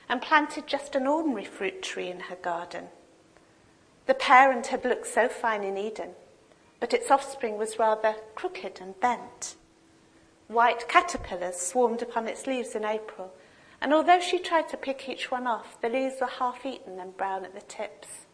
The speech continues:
The tree did not thrive, but it did survive. The girl grew, the tree lived, and the years passed.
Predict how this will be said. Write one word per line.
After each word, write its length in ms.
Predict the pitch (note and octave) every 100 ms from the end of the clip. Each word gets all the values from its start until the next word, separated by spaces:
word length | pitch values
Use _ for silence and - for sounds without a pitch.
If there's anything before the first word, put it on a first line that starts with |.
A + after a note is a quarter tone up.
| _ _ _ - _ _ _ _ _ -
The 80 | A#3
tree 280 | - D4 C4+
did 200 | A3 G#3+
not 260 | A3 -
thrive, 460 | - C4+ A3 F3 F3+ - - _ _ _ -
but 180 | A#3+ -
it 100 | C#4
did 180 | F4+ F4+
survive. 480 | - B3 B3 F#3+ F#3 - - _ _ _ _ _ _ _ _ _ _ _ _
The 60 | A3+
girl 360 | A3 G#3 G3+ G3+
grew, 320 | F#3 F#3 G3 G#3+ - -
the 80 | -
tree 300 | - A3 A3
lived, 480 | F#3 E3+ - - - - -
and 140 | G3+
the 60 | G3
years 360 | F#3 F3+ F3+ -
passed. 600 | - F3+ - - -